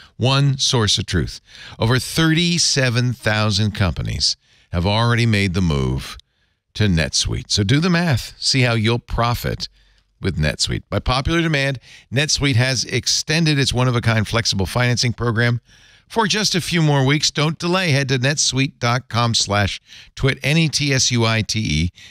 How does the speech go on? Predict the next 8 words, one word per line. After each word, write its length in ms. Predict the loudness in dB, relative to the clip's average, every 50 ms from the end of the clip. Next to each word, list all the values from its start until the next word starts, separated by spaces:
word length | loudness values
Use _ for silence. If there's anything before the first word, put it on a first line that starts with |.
| -8 -2
netsuite 600 | -2 -2 0 0 -2 -2 0 0 -2 -2 -2 -2
dot 260 | -2 -2 -2 -2 -4
com 420 | -4 -4 -2 0 0 0 0 -2 -4 -6 _ _ _ _ _ _ _ _
slash 800 | -6 -4 -2 -2 0 0 0 0 0 0 0 0 -2 -4 -6 _ _ _ -12
twit. 280 | -8 -6 -4 -4 -4 -4
One 300 | -2 0 2 2 4 4
unified 680 | 4 4 4 4 2 2 0 0 0 0 0 0 0 -2 _ _ _ _ _
cloud 560 | -12 -6 -2 -2 0 0 0 0 -2 -2 -4